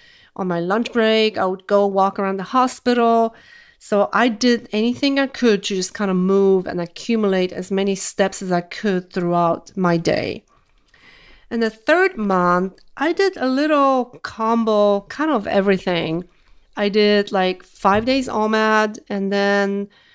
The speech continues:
seventy-two hour fast. I did do some forty-eights. I did a whole week of omad. So I really kind of played with different routines. And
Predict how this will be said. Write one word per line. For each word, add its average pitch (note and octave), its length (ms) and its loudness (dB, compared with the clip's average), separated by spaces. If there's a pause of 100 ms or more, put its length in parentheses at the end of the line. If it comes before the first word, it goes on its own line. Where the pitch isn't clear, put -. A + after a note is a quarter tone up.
(240)
seventy-two G#3+ 520 0
hour G3+ 160 0
fast. F#3+ 920 0 (260)
I G3+ 120 0
did G#3 320 2 (480)
do G#3+ 160 -2
some G3 240 -2
forty-eights. G3+ 1120 0 (320)
I G3 60 -4
did G3 180 2
a F#3 80 2
whole A3 320 2
week A3 240 -4
of G#3 100 -4
omad. F#3+ 560 0
So - 320 2
I A#3+ 380 -2
really A3 500 0
kind G#3 220 -2
of F#3+ 120 -4 (300)
played G#3+ 420 0
with F#3+ 240 -6
different G3+ 520 0
routines. F#3 960 -2 (1120)
And G#3 540 2